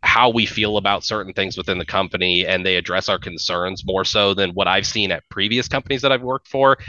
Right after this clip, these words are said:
Now, granted, I haven't worked for any other company outside of college, excluding this one, but it's kind of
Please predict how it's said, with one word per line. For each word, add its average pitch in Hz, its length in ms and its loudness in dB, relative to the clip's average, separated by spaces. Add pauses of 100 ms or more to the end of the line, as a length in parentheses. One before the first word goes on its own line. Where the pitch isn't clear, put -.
Now, 123 240 2 (120)
granted, 123 440 -4
I 107 320 -2 (100)
haven't 101 340 -4
worked 101 220 -6
for 98 140 -6
any 95 260 0
other 90 260 0
company 87 500 -4
outside 90 440 0
of - 100 -4
college, 87 460 -2
excluding 113 520 -4
this 90 200 -4
one, 80 240 -2 (580)
but 110 360 2 (220)
it's 123 200 -8
kind 160 400 0
of 107 220 -2